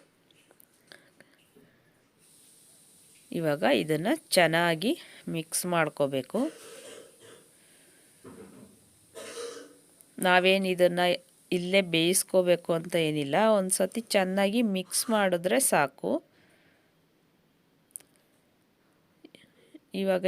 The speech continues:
ಇದನ್ನ ಚೆನ್ನಾಗಿ ಮಿಕ್ಸ್ ಮಾಡಾಯ್ತು. ಇವಾಗ ನೋಡಿ, ಇಲ್ಲಿ ಸೊಪ್ಪು ತಣ್ಣಗಾಗಿದೆ. ಈ ರೀತಿ ಮುಟ್ಟಿದ್ರೆ ಬಿಸಿ ಇರಬಾರ್ದು, ಫುಲ್ ತಣ್ಣಗಾಗಿರ್ಬೇಕು.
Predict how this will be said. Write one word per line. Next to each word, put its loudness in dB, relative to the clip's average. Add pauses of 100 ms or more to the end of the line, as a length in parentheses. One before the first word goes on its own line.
ಇದನ್ನ 0 (120)
ಚೆನ್ನಾಗಿ -2
ಮಿಕ್ಸ್ -6
ಮಾಡಾಯ್ತು. 0 (140)
ಇವಾಗ 2 (140)
ನೋಡಿ, -4
ಇಲ್ಲಿ -2 (120)
ಸೊಪ್ಪು -2 (180)
ತಣ್ಣಗಾಗಿದೆ. 0 (2000)
ಈ 0 (120)
ರೀತಿ 0 (320)
ಮುಟ್ಟಿದ್ರೆ 0 (120)
ಬಿಸಿ -2
ಇರಬಾರ್ದು, 0 (160)
ಫುಲ್ -4 (120)
ತಣ್ಣಗಾಗಿರ್ಬೇಕು. -2